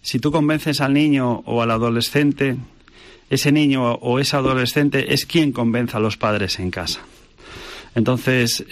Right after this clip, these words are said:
no al revés. Entonces, entiendo que tenemos que llevar la formación,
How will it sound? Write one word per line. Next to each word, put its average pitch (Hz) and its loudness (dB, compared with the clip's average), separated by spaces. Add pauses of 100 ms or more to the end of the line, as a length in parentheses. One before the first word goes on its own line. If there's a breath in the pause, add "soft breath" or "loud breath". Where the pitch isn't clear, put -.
no 156 4
al 147 -2
revés. 131 -2 (240)
Entonces, 113 -2
entiendo 147 2
que 143 -2
tenemos 143 0
que 143 -2
llevar 135 2
la 131 -2
formación, 160 0